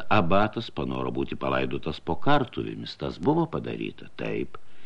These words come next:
Šventasis Terentijus, kuris viskupavo Porte netoli Tibro žiočių prie jūros, paprašė, kad jo antkapyje būtų iškaltas toks pat įrašas, kuris dedamas tėvažudžiams, vildamasis, kad praeiviai spjaudys ant jo kapo. Tas buvo padaryta.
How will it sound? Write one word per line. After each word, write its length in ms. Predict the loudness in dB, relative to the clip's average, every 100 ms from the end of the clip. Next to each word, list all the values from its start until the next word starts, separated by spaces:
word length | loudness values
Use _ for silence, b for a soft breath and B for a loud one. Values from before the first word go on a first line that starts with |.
| B B B B B
Šventasis 580 | 4 6 6 4 2 2
Terentijus, 560 | 6 6 6 4 2 4
kuris 240 | 2 2
viskupavo 800 | -2 -2 2 4 4 4 0 -2 -8 -10 0
Porte 380 | 6 6 4 2
netoli 360 | 0 2 2 2
Tibro 480 | 4 2 2 0 -2 -4
žiočių 480 | 2 2 2 -2
prie 220 | 0 2 2
jūros, 320 | 0 -2 -2
paprašė, 460 | 2 4 4 4 2
kad 140 | 4
jo 140 | 6 6
antkapyje 540 | 4 2 2 2 2 2
būtų 220 | 2 2
iškaltas 460 | 4 2 2 -2 -2
toks 220 | -2 -2
pat 160 | -4 -2
įrašas, 400 | 0 0 -2 -4
kuris 280 | 0 0 0
dedamas 460 | -2 0 0 0 -4 B B B B 2
tėvažudžiams, 880 | 4 4 2 4 4 4 2 -4 -6 b b b b
vildamasis, 680 | 4 6 6 4 2 2 0
kad 160 | 0 0
praeiviai 400 | 2 2 4 0
spjaudys 600 | 0 4 6 6 2 -2
ant 160 | -4 -4
jo 120 | -4
kapo. 360 | -4 -6 -6 -6
Tas 240 | -4 0
buvo 300 | 4 6 6
padaryta. 600 | 4 4 4 2 -4 -6